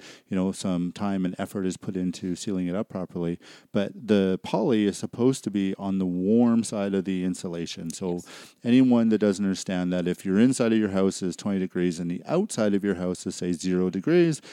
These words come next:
Speaker 1: the poly has to be right behind the drywall.
Speaker 2: Mm-hmm.
Speaker 1: But the opposite is true in the summertime, is that if it's, uh, thirty-three degrees, uh, outside and you want your inside at eighteen degrees, your poly is now on the, on
Speaker 2: Mm-hmm.
Speaker 1: the wrong side.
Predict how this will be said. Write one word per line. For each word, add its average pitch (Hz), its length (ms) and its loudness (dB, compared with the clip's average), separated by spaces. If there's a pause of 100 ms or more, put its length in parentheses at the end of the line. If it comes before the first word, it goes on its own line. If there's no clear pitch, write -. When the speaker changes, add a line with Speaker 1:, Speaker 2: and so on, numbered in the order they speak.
(120)
Speaker 1:
the - 80 -10
poly 104 340 -2
has 92 220 -4
to - 60 -14
be 92 140 -2
right 87 320 -2
behind 87 340 -6
the 85 60 -2
drywall. 92 540 -2
Speaker 2:
Mm-hmm. 202 140 -10 (280)
Speaker 1:
But 110 140 0
the 101 140 2
opposite 151 580 2
is 98 160 -2
true 101 180 0
in 92 80 2
the 90 80 0
summertime, 107 640 0
is 92 220 -2
that 92 240 0
if 98 180 -6
it's, - 400 -2
uh, 95 640 -2
thirty-three 117 600 4
degrees, 107 340 2 (400)
uh, 98 340 -2
outside 104 680 0 (260)
and 101 80 -2
you 104 100 4
want 101 240 0
your 92 120 -8
inside 101 440 -2
at 87 140 -6
eighteen 127 380 -2
degrees, 90 340 -2
your - 80 -8
poly - 400 -4
is 104 140 -2
now 101 180 -2
on 92 140 -2
the, 92 100 -6
on 92 160 -6
Speaker 2:
Mm-hmm. 95 360 -6
Speaker 1:
the 90 60 -6
wrong 90 400 -4
side. 139 400 -2